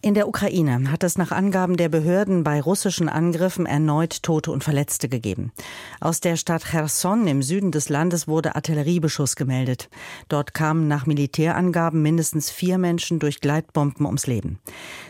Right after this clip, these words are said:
Zudem ist von fünf Verletzten die Rede. In Nikopol in der Region Dnipropetrovsk im Südosten wurde ein Bus im Stadtzentrum getroffen. Dabei starben laut dem dortigen Gouverneur drei Menschen.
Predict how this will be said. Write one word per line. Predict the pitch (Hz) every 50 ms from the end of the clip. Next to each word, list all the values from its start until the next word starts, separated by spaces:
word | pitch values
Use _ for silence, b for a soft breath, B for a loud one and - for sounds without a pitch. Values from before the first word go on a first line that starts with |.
| B
Zudem | - - 165 156 175 - 208 -
ist | - 180 - -
von | - - 170 160 160
fünf | 147 - - - 190 196 185 -
Verletzten | - 156 151 151 156 - - - - 131 117
die | 113 104
Rede. | 92 92 92 85 - - - - _ _ _ B B B B B B
In | - 165 160 151
Nikopol | 151 196 - - 233 208 - - 196 185 190 202 214 208
in | - 139 143
der | 143 135 127
Region | 147 135 131 156 156 156 156 147
Dnipropetrovsk | 147 131 143 151 151 - 165 147 - 151 139 - - - 165 175 - - - - -
im | 127 147
Südosten | 135 151 - - - 151 - - - 180 170 156
wurde | 156 156 156 - -
ein | 151 147 143 123
Bus | - 185 202 - -
im | - 131 143
Stadtzentrum | 131 - - 135 127 - - 139 123 117 - - 123 123
getroffen. | 120 110 - - 110 98 - 95 120 117 - B B B B B B B B
Dabei | - 143 147 147 143
starben | - - 165 147 156 170 165 170
laut | 151 147 143 143 -
dem | 147 135 131
dortigen | 143 135 147 - 165 147 147 151
Gouverneur | 143 143 139 135 135 131 135 139 151 160 170
drei | 147 - 131 135 139 143 135
Menschen. | 127 104 85 107 - - - 143 139